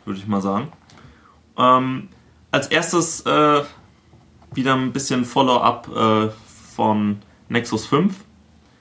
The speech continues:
Bin ja immer noch ziemlich zufrieden mit Android und Nexus fünf. Ähm, nur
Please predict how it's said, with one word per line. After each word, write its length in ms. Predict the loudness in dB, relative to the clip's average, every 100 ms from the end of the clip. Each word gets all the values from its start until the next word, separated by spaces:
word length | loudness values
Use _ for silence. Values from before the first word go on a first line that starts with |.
| _ -4
Bin 120 | 0
ja 140 | 2 2
immer 220 | 4 4
noch 220 | 2 -2
ziemlich 340 | -2 0 0 -4
zufrieden 560 | -6 -2 -2 -2 -4 -10 _ _ _ _ _ -10
mit 160 | -6
Android 440 | -4 -2 -2 -2 -4
und 120 | -6
Nexus 320 | -6 -8 -8
fünf. 260 | -4 -6 -6 -16 _ _ -20 _ _ 0
Ähm, 480 | 2 2 0 -4 -8 -12 -14 -14 _ _ _ _
nur 520 | 0 4 6 4 2